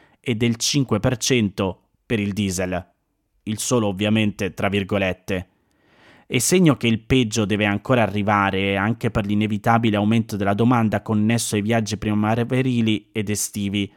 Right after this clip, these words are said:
Non a caso, per vedere gli stessi prezzi bisogna tornare indietro a ottobre duemilaventitré e ci sarà un effetto adeguamento almeno nelle prossime settimane,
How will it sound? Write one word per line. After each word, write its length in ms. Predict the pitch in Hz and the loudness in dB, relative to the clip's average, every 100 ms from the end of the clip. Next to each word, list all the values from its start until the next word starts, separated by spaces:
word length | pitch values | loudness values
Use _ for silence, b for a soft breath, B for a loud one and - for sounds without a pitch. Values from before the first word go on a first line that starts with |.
| b b b _ _ - | b b b _ _ 2
Non 200 | 151 143 | 4 4
a 80 | |
caso, 380 | - 123 107 107 | 4 2 4 2
per 340 | 120 117 120 113 | 0 2 2 2
vedere 480 | 127 135 143 131 113 | 0 4 4 4 2
gli 220 | 107 110 | -2 -4
stessi 580 | - - 131 117 - 104 | -6 0 0 0 -4 -2
prezzi 500 | 131 127 - 107 - b b | 0 0 0 -2 -4 b b
bisogna 380 | 131 135 123 113 | 2 4 4 2
tornare 420 | 131 123 135 127 | 2 2 2 4
indietro 380 | 113 127 127 117 | 2 2 2 2
a 80 | 110 | 2
ottobre 460 | - - 127 123 | 0 0 2 2
duemilaventitré 1000 | 113 110 104 104 101 104 98 98 92 - _ _ _ _ _ - | 2 2 2 0 -2 -4 -4 -2 -4 -8 _ _ _ _ _ 0
e 420 | 139 135 - _ _ _ | 2 2 -2 _ _ _
ci 160 | - 135 | -4 0
sarà 340 | 143 123 - | 4 2 0
un 140 | 127 120 | -2 -2
effetto 420 | 117 - 123 113 | -2 -2 0 0
adeguamento 800 | 104 110 127 131 117 117 110 _ | 0 2 4 4 2 0 -4 _
almeno 760 | 123 127 135 147 143 139 135 - | -2 0 0 2 4 2 0 -2
nelle 200 | 113 110 | -2 -2
prossime 380 | 113 104 107 104 | -2 -2 -2 -2
settimane, 680 | 104 - 95 92 92 92 | -4 -4 -2 0 -2 -4